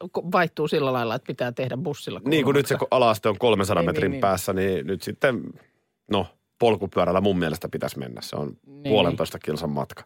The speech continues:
Speaker 1: Joo.
Speaker 2: Mutta jotenkin, kun isosiskokin on <laughs> mennyt,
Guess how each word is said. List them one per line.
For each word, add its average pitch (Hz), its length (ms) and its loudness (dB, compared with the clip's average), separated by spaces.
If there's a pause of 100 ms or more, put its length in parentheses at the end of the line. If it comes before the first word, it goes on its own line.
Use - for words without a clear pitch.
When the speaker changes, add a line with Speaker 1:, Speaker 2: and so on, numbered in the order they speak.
(120)
Speaker 1:
Joo. 135 240 -2 (340)
Speaker 2:
Mutta 90 320 -2 (100)
jotenkin, 87 440 2 (220)
kun 104 160 0
isosiskokin 101 640 0
on 85 140 0 (220)
<laughs> - 220 -8
mennyt, 90 440 -2